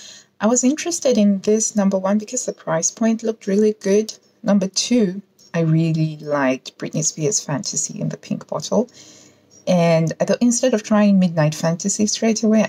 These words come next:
I was gonna go try something a little bit different outside of the Fantasy range. And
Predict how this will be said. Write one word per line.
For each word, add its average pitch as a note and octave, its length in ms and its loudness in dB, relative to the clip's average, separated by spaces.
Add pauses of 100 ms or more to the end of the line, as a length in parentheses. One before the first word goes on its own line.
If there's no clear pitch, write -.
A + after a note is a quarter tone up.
I E3 60 -8
was F3 120 -2
gonna F#3+ 220 2
go F3 200 -2
try F3 400 0
something F3+ 360 2
a F#3 80 4
little G#3+ 280 4
bit F3 220 -4
different E3 420 -2
outside E3+ 420 0
of D#3 80 -12
the - 100 -8
Fantasy G3 560 0
range. A#3 460 4 (720)
And G3+ 320 4